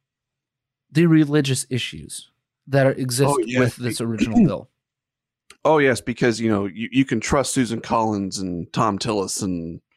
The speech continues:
Speaker 2: um, I can't remember her name, Bal-,
Speaker 1: So,
Speaker 2: Baldwin.
Speaker 1: so
Speaker 2: So
Speaker 1: as I look at the bill, right, I've, I've given a few ideas to you of what I believe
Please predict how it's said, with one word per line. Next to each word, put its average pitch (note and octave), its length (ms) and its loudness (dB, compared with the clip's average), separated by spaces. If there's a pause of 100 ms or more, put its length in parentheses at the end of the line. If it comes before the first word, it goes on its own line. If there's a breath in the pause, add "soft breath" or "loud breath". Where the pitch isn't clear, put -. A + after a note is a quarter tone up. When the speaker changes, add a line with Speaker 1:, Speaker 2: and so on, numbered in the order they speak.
(880)
Speaker 2:
um, D#2+ 500 -2 (1600)
I A2 60 -2
can't G2 240 -4
remember D#2+ 200 -12
her F2 160 -12
name, E2 320 -12
Bal-, G2+ 240 2
Speaker 1:
So, A#2 80 -12
Speaker 2:
Baldwin. G2 520 0 (420)
Speaker 1:
so - 220 2
Speaker 2:
So F2+ 180 2
Speaker 1:
as A#3 200 0
I C#4 80 2
look F#3 240 -2
at E3+ 100 -4
the C3 80 2
bill, G#2+ 320 0
right, A#2 280 -2
I've, B2 280 -2
I've C3 200 0
given G3+ 240 2
a C3 80 0
few D3 480 2
ideas A2 580 -2
to - 140 -8
you F#2+ 340 -6
of G2+ 160 -4
what C3 240 0
I A2 240 -2
believe A#2 840 -6